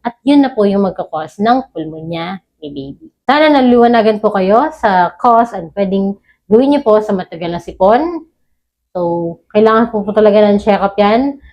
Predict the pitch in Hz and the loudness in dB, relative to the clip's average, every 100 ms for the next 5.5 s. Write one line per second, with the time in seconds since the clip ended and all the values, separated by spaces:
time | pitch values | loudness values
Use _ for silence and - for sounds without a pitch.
0 | _ - 214 214 214 220 233 214 214 208 | _ -2 2 4 2 -2 0 2 2 2
1 | 190 196 208 226 214 202 196 214 208 202 | 2 2 2 2 2 2 0 0 2 4
2 | 196 196 185 - _ - 254 294 254 214 | 2 0 -4 -12 _ 0 2 4 4 4
3 | 214 214 233 220 220 214 - _ 247 320 | 2 2 0 0 -2 -8 -14 _ -4 -2
4 | 277 226 196 196 175 185 196 247 254 359 | 2 2 0 -2 -2 -2 -4 -4 -4 -6
5 | - 214 202 175 | -6 -4 -4 -4